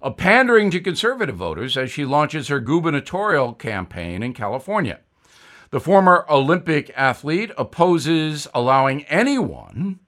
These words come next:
born a biological male to compete in women's sports,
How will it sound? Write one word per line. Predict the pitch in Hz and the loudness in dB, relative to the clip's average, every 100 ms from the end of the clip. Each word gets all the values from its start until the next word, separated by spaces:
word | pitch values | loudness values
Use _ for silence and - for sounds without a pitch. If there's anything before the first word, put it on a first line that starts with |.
| _ _ _ | _ _ _
born | - 113 156 175 | -4 2 4 4
a | 156 127 | 2 0
biological | 110 143 175 180 147 135 151 165 165 165 139 127 - | 4 6 6 4 2 4 4 4 -2 -4 -4 -4 -6
male | 110 135 214 92 57 82 196 196 _ _ _ _ _ _ | -2 0 2 0 -4 -8 -8 -10 _ _ _ _ _ _
to | - 170 | -4 0
compete | 170 131 143 139 165 - - | 0 0 0 -2 -4 -8 -4
in | 175 123 | -4 -4
women's | 90 104 139 - | -4 -4 -6 -8
sports, | - - 302 208 160 180 - | -12 -4 2 4 4 0 -10